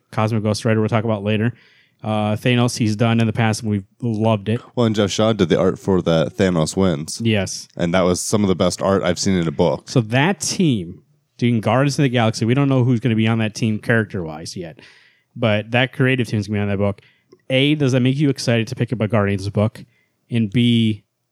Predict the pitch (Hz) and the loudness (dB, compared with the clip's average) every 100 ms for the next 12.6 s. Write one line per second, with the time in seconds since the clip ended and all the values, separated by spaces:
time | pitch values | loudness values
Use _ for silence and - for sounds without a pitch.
0 | _ 123 127 113 117 117 - 117 120 113 | _ 0 2 2 0 -2 -4 -4 -2 2
1 | 135 123 - _ _ _ _ _ 127 139 | 2 0 -6 _ _ _ _ _ -2 0
2 | 147 156 139 - 120 101 117 104 - _ | 0 0 0 2 0 0 -2 -2 -6 _
3 | - 120 117 107 98 110 95 98 104 98 | -4 0 2 0 -2 -2 -2 -2 0 0
4 | 98 98 - 113 - - 117 101 107 104 | -4 -8 -8 -8 -4 -2 0 0 0 -2
5 | - - - _ - 120 110 - 107 104 | -6 -16 -20 _ -2 2 2 2 0 0
6 | 101 101 95 - 120 117 104 95 - _ | 0 -2 -4 -8 -8 -4 -4 -4 -14 _
7 | _ _ _ _ _ _ - 151 156 165 | _ _ _ _ _ _ -6 0 2 2
8 | 147 117 120 - 127 117 113 113 98 - | 0 2 0 2 2 0 -2 -2 -2 -6
9 | - 117 95 87 123 139 131 123 117 110 | -2 0 0 -2 0 2 2 2 2 2
10 | 117 117 120 117 123 113 113 98 262 - | 0 2 0 2 0 -2 -6 -6 -4 -2
11 | 135 180 156 151 151 147 151 151 156 151 | 0 0 -2 -2 -2 -2 0 0 0 0
12 | 113 117 110 - 113 117 | 0 2 0 2 0 0